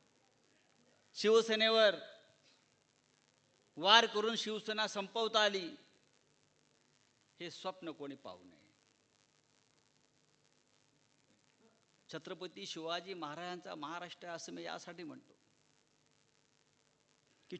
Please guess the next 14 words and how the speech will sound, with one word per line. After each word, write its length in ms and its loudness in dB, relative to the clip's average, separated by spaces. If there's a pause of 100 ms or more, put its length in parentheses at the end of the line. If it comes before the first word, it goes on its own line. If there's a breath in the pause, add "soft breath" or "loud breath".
छत्रपतींनी 580 -10
कधी 440 -12 (680)
आपली 280 -12
मान 360 -6
दिल्लीच्या 500 -10
तख्तापुढे 680 -14
तुकवली 380 -12
नाही 200 -12 (2250)
आणि 180 0
त्याच 540 8
शिवसेनेचा, 720 -2
त्याच 360 6
महाराष्ट्राचा 800 -4
वारसा 480 -10